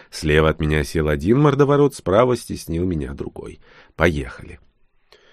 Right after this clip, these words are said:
"Ну хорошо", сказал следователь. "Оставим пока в стороне вопрос о том, чем ты занимался целый год вне Тверди. Не будем пока говорить о том, чьё задание ты выполнял и в чём оно заключалось.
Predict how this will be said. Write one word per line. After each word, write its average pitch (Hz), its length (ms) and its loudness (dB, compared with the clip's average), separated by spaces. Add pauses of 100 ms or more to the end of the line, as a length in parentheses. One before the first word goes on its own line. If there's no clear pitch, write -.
(200)
"Ну 196 280 8
хорошо", 214 580 8
сказал 90 340 0
следователь. 80 500 -6 (120)
"Оставим 160 580 6
пока 120 300 6
в 95 60 -4
стороне 113 320 6
вопрос 107 420 6
о 104 80 2
том, 101 360 2
чем 107 340 2
ты 98 80 4
занимался 92 520 2
целый 95 280 2
год 95 240 0
вне 131 200 4
Тверди. - 500 -10 (100)
Не 208 160 4
будем 185 260 8
пока 143 220 6
говорить 147 360 6
о 135 120 6
том, 185 260 2
чьё 190 220 6
задание 123 600 8
ты 113 100 2
выполнял 107 600 6
и 110 300 0
в - 120 -8
чём 143 440 6
оно 123 300 4
заключалось. - 720 -4